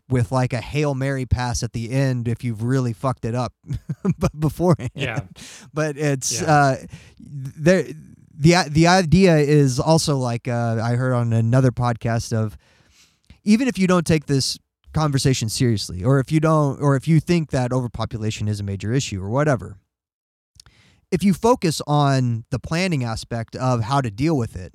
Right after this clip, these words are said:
Speaker 1: rather than being worried about the number going up, it's the same sort of argument that you can have towards focusing on climate change,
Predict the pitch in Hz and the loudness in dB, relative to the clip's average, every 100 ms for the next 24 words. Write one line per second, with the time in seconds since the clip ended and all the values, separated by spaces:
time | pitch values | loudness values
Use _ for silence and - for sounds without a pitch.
0 | _ _ _ _ _ - 139 143 139 131 | _ _ _ _ _ -4 0 2 2 0
1 | 135 135 127 127 120 117 - 139 143 123 | 0 0 -2 -2 -4 -8 -2 0 2 2
2 | 143 143 127 123 123 113 110 139 123 104 | 2 2 0 -2 -4 -6 -4 -2 -2 -6
3 | 98 92 92 90 - - _ _ - 175 | -8 -10 -14 -16 -20 -20 _ _ -6 -6
4 | - 190 - 202 196 - 175 156 147 151 | 0 0 2 2 2 0 0 2 2 0
5 | 147 143 131 127 127 123 123 123 117 - | 0 -2 -2 -2 -2 -2 -2 -2 -4 -4
6 | 131 123 117 113 - _ _ - 156 143 | 0 0 -2 -6 -14 _ _ 0 0 2
7 | 147 156 139 123 - 170 190 151 - 120 | -2 -2 -2 -4 -6 -4 -2 -2 -4 -4
8 | 113 107 110 | -2 -4 -8